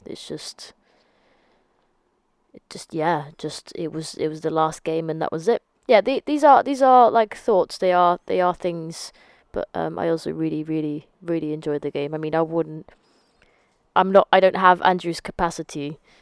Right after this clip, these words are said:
<laughs> so you know that I would have stopped playing it if I wasn't enjoying it. I would have just dropped the game,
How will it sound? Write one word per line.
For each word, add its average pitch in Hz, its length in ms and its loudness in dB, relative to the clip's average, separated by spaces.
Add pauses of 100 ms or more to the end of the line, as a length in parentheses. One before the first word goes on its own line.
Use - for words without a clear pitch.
<laughs> - 360 -8
so 165 440 -2
you 180 120 -6
know 170 160 -2
that 160 120 0
I 156 80 0
would 160 100 -2
have 160 100 -4
stopped - 360 -6
playing 143 340 -4
it - 320 -12 (480)
if 175 160 -10
I 160 60 -2
wasn't 151 340 -4
enjoying 147 400 -4
it. 143 140 -4
I 147 100 -8
would 147 140 -6
have 143 100 -14
just - 180 -12
dropped - 240 -8
the - 80 -10
game, - 360 -8